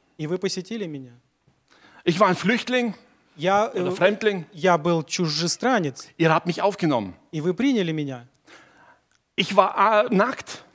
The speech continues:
Speaker 1: Я был гол,
Speaker 2: Ihr habt mich gekleidet."
Speaker 1: и вы одели меня.
Speaker 2: Das sind die Werke Jesu, die wir tun dürfen.
Speaker 1: Это есть те дела Христовы, которые мы можем делать.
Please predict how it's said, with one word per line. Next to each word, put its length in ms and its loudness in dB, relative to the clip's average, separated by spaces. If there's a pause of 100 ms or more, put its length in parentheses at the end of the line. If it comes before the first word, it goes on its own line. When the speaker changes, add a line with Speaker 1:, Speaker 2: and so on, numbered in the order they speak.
(260)
Speaker 1:
Я 180 -2
был 160 -4
гол, 340 -4 (260)
Speaker 2:
Ihr 100 -2
habt 200 0
mich 120 -2
gekleidet." 680 -4
Speaker 1:
и 100 -8
вы 140 -2
одели 340 -2
меня. 240 -8 (1500)
Speaker 2:
Das 220 0
sind 180 -2
die 140 -2
Werke 320 0
Jesu, 380 -6
die 140 -4
wir 100 -2
tun 260 -6
dürfen. 320 -10
Speaker 1:
Это 160 -2
есть 320 -2
те 480 0
дела 400 -2
Христовы, 500 -6
которые 340 -4
мы 140 -6
можем 300 -8
делать. 360 -4